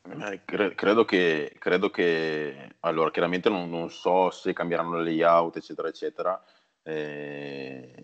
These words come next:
so che comunque l'idea, almeno ho sentito anch'io questa cosa, che vogliono fare più gare nella stessa pista, non solo per Silverstone, anche per, per, per altre. E credo che l'unico, l'unica grossa, eh,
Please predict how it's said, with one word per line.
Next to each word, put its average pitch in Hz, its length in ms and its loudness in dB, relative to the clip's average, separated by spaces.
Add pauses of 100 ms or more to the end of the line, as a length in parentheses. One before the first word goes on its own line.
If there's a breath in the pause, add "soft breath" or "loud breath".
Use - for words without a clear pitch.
(540)
so 90 280 6
che 92 100 -2
comunque 87 400 2
l'idea, 82 800 2 (280)
almeno 76 260 -8
ho 78 80 -4
sentito 82 340 -10
anch'io 80 220 -6
questa - 260 -6
cosa, 78 320 -4
che 78 140 -6
vogliono 76 420 -2
fare 78 420 0
più 85 300 -4
gare 78 320 2
nella 78 180 -6
stessa - 280 -10
pista, - 320 -10
non 78 200 -4
solo 82 220 -4
per 73 160 -6
Silverstone, 78 640 -10
anche 69 520 -10
per, 65 360 -14 (340)
per, - 220 -14
per 76 160 -2
altre. 73 480 -4 (500 soft breath)
E 76 1300 0
credo 113 260 8
che 104 80 8
l'unico, 107 560 2
l'unica 104 320 -2
grossa, 92 800 4 (380 soft breath)
eh, 80 920 -8